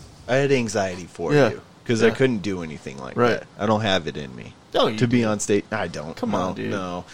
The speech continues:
Speaker 2: Look at you.
Speaker 1: To be on stage.
Speaker 2: You look like you're on a lot of stages.
Speaker 1: Yeah, no,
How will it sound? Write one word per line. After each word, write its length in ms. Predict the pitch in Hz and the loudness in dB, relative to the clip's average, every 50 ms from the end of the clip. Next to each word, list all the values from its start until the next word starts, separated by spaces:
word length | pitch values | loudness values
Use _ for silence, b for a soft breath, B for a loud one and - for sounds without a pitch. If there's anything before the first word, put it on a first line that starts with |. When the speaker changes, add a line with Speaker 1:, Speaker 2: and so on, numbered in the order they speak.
| B B B | B B B
Speaker 2:
Look 140 | 196 190 | 2 4
at 160 | 147 120 - - | 2 2 2 0
you. 160 | 107 113 110 | -4 -4 -2
Speaker 1:
To 100 | 139 135 | -2 -2
be 180 | 120 127 131 131 | 0 2 2 2
on 180 | 123 117 110 | 2 2 0
stage. 420 | - - - 117 120 123 117 113 170 | -2 0 2 4 4 4 4 4 2
Speaker 2:
You 80 | 170 | 4
look 140 | 156 147 135 | 4 4 4
like 240 | 131 120 117 - - | 4 -2 -6 -6 -6
you're 260 | 120 117 110 107 95 | -6 -6 -4 -6 -8
on 220 | 87 113 113 107 110 | -8 -8 -8 -8 -10
a 100 | 110 110 | -8 -6
lot 200 | 110 110 107 104 | -6 -6 -6 -8
of 40 | |
stages. 640 | - - - 104 110 107 104 98 95 101 - - - - | -10 -10 -10 -8 -8 -8 -10 -10 -12 -12 -12 -12 -6 0
Speaker 1:
Yeah, 300 | 139 135 131 143 143 120 | 2 4 6 6 4 4
no, 380 | 73 123 143 170 185 175 151 | 2 0 0 0 0 -2 -2